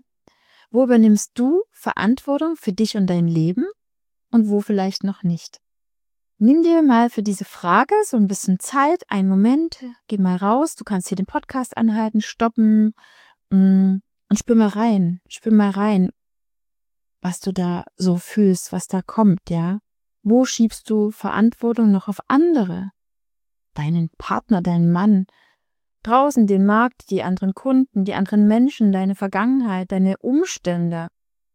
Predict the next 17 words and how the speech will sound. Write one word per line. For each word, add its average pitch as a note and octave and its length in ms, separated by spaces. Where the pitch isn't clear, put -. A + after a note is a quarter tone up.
Und G#3+ 120
wo C4 100
könntest A#3+ 340
du - 60
ab - 160
heute G#3 200
sagen, G3+ 340
ich E4+ 280
übernehme G#3+ 420
das, B3+ 340
ich A3 280
entscheide F3+ 480
neu F3 400
und A3+ 140
ich A3+ 140
bin G#3+ 120
bereit, F3+ 480